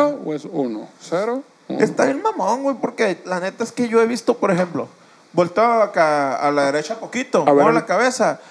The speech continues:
Speaker 2: y se ve que como si algo se moviera, pues, allá en la ventana. Entonces, un putero de raza es como, "Ah, es que es tu papá que se está
Speaker 1: <laughs>
Speaker 2: manifestando".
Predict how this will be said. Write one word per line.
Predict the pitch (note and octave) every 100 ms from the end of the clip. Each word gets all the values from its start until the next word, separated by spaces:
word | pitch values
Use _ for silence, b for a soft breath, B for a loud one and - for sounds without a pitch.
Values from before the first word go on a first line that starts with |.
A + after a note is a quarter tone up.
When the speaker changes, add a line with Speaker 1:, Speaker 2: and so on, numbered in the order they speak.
| B B
Speaker 2:
y | F#3+
se | F#3 E3
ve | D#3+ D#3+
que | G#3+ G#3+
como | - G3 F#3
si | F3
algo | D3+ F#3 G#3
se | A3+
moviera, | A#3 F3 F3 G3 F#3+ -
pues, | C#3 - -
allá | D3+ D3
en | D#3
la | F#3
ventana. | E3 C#3+ D3+ C#3+ A2+ - B B B B -
Entonces, | F3+ F#3+ G#3 A3
un | - F#3+
putero | - A3 A#3+ A#3+
de |
raza | G#3+ A#3 A#3+
es | A#3+
como, | - A#3 G#3+ C#3+ - b b b -
"Ah, | - D#3 D3 D3
es | C3
que | - C#3
es | -
tu | -
papá | D3 C3 - - D#3+ E3 -
que | G3+
se |
está | A3 -
Speaker 1:
<laughs> |
Speaker 2:
manifestando". | D3 E3+ F3 E3 D3+ F3